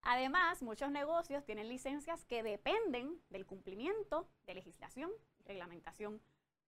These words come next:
federal. El cannabis, como ustedes saben, a nivel federal no se le reconoce ningún valor medicinal. La Ley Federal de Sustancias Controladas, la federal,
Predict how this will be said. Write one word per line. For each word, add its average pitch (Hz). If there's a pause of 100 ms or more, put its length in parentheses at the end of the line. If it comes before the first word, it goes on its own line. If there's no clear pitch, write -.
federal. 190 (1080)
El 277
cannabis, 359
como 220
ustedes 202
saben, 359
a 269
nivel 202
federal 285
no 294
se 349
le 349
reconoce 302
ningún 262
valor 247
medicinal. 196
La 175
Ley 175
Federal 240 (180)
de 214
Sustancias 233
Controladas, 220
la 202
federal, 185